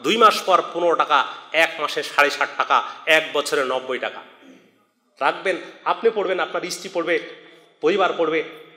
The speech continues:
পরিবারটা শুদ্ধ হবে। যুব সংঘের তাওহীদের ডাক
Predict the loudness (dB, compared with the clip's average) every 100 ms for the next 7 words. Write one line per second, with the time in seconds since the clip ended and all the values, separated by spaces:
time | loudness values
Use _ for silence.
0 | -8 -6 -4 -6 -8 -12 -10 -12 -10 -6
1 | -4 -4 -6 -20 -20 -12 -8 -6 -6 -8
2 | -4 -4 -2 -4 -2 -2